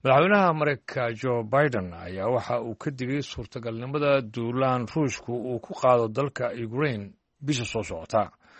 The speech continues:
Laakiin Ruushka ayaa dhinacooda muujiyey inay muuqato rajo kooban oo lagu xallin karayo xiisadda ka dhex taagan Ruushka iyo dalalka reer galbeedka ee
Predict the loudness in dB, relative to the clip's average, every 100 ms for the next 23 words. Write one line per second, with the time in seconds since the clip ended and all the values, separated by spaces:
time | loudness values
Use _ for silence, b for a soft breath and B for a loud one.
0 | B B _ -8 -6 -6 -4 -2 -4 -4
1 | -2 -2 -2 -6 -2 -2 -2 -4 -8 -8
2 | -8 -6 -6 -6 -6 -8 -10 -12 -8 -6
3 | -6 -6 -8 -8 -16 -12 -10 -4 -2 -2
4 | -6 -8 -6 -2 2 2 0 -2 -4 -6
5 | -6 -6 -4 -6 -6 -6 -6 -8 -6 -6
6 | -6 -2 0 0 -2 -6 -6 -4 -6 -6
7 | -6 -6 -6 -8 -8 -8 -10 -10 -10 -4
8 | -2 -2 -4 -4 -4 -4 -6 0 0 2
9 | 2 2 B B B B _ -4 -2 0
10 | 0 -2 -4